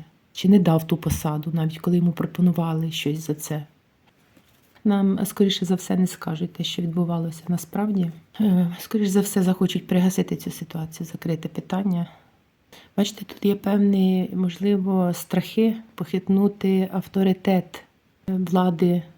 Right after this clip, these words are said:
Причому це не мається на увазі верховна влада України. Можливо, якісь структури в армії, принципи управління, наприклад. Може, це також вказівка на страх перед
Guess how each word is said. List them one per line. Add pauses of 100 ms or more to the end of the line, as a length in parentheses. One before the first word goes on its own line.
(260)
Причому
це
не
мається
на
увазі
верховна
влада
України. (320)
Можливо,
якісь
структури
в
армії, (180)
принципи
управління,
наприклад. (440)
Може,
це
також
вказівка
на
страх
перед